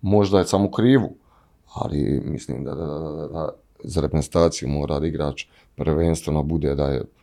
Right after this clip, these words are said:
profesionalno nivo, da ima kvalitet, ali da ima neku emociju prema svojoj zemlji, jer je,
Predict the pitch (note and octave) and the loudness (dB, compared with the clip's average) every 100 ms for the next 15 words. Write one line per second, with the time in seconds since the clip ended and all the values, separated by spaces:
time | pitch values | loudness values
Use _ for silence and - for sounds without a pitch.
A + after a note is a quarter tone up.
0 | _ - - D#2 - E2 D#2 E2 E2 E2 | _ -6 -2 -2 0 0 2 0 0 0
1 | D#2+ D#2+ D#2+ C#2+ C#2 - C#2+ F2 - E2 | 0 0 0 -2 -6 -4 -2 0 2 0
2 | - _ _ - C#2+ D2+ D2+ D2+ D2+ D2 | 0 _ _ -8 -2 -2 -2 -2 -2 -4
3 | D2 - D2+ D2 C2+ - - - - B1 | -6 -6 -4 -4 -6 -8 -14 -12 -10 -10
4 | C2 _ _ _ _ - C2+ B1 A1+ D2+ | -10 _ _ _ _ -8 -4 -4 -2 -2
5 | D2+ C2+ B1+ C2 | 0 -2 -4 -4